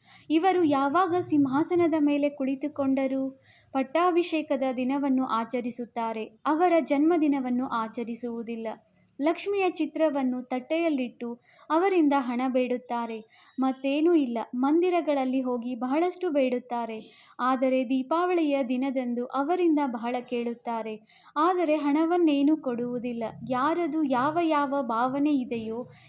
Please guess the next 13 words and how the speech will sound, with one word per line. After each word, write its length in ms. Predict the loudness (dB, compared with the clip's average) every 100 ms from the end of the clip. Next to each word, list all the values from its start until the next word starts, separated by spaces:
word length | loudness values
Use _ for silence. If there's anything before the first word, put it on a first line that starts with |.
| -2
ಯಾರಾದರೂ 600 | 0 2 2 2 2 0
ಸತ್ಯ 440 | -2 -2 -2 0 0
ಭಾವನೆಯಿಂದ 640 | 0 0 0 2 2 0 -2
ಪೂಜೆ 340 | -4 -4 -2
ಮಾಡುತ್ತಾರೆಂದರೆ 1120 | 0 0 -2 -4 -2 -4 -2 -4 -6 -6 -6 -10 -16 _ _
ಅವರಿಗೆ 440 | 0 2 2 2 0
ಅಲ್ಪ 360 | 2 0 0 -2
ಕಾಲಕ್ಕಾಗಿ 720 | 0 0 0 -2 -4 -2 -4
ಹಣ 220 | -4 -6
ಸಿಗುತ್ತದೆ. 1000 | -6 -6 -8 -10 -10 -8 -10 -10 _ _ 0
ಇದು 240 | 2 2
ಅಲ್ಪ 380 | 0 0 2 2 0
ಕಾಲದ 420 | 2 2 2